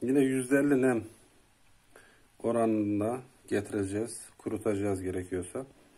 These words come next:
Ve şu üç tanesini talaş, işte bulgur ve çay tortusunu harmanlayacağız.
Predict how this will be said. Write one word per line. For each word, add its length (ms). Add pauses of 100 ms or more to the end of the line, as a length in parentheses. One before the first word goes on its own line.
(520)
Ve 60
şu 140
üç 220
tanesini 540
talaş, 600 (520)
işte 300
bulgur 340 (1120)
ve 140
çay 340
tortusunu 640 (220)
harmanlayacağız. 920